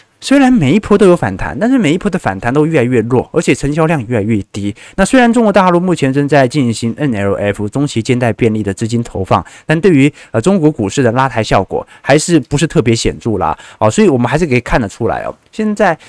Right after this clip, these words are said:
上证指数的拉升呢，或者港股的拉升哦，还是比较属于这种内资的带动哦，这跟海外的机构的联动度就不高了。我们来观察，这张图表是彭博社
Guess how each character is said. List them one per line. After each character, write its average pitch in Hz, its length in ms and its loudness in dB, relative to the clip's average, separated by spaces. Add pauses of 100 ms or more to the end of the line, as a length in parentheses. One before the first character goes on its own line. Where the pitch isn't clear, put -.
(240)
上 247 360 -2
证 165 200 -2
指 101 220 -8
数 160 180 -6
的 110 180 -2
拉 120 220 2
升 117 240 -4
呢， 101 120 -4
或 - 120 -2
者 117 120 -2
港 120 260 -4
股 117 100 -6
的 92 120 -4
拉 104 200 -2
升 101 240 -6
哦， 82 80 -8
还 - 160 -2
是 208 120 0
比 - 120 -10
较 135 140 2
属 95 260 -6
于 98 140 -2 (160)
这 175 80 -6
种 120 240 -2
内 165 220 0
资 131 280 -4 (140)
的 101 160 -2
带 113 280 -2
动 90 260 -4
哦， 110 100 -4
这 160 100 -2
跟 175 240 0 (240)
海 107 240 0
外 160 220 4
的 120 100 0
机 160 280 -4
构 165 120 0
的 117 120 0
联 104 200 -2
动 123 160 -2
度 113 120 -4
就 107 100 -2
不 104 120 -6
高 90 260 -2
了。 90 120 0
我 85 60 -2
们 117 100 -2
来 147 120 2
观 175 200 0
察， - 300 -8 (300)
这 220 100 4
张 240 80 2
图 208 140 2
表 151 120 6
是 135 140 2
彭 131 260 -4
博 127 160 2
社 127 300 2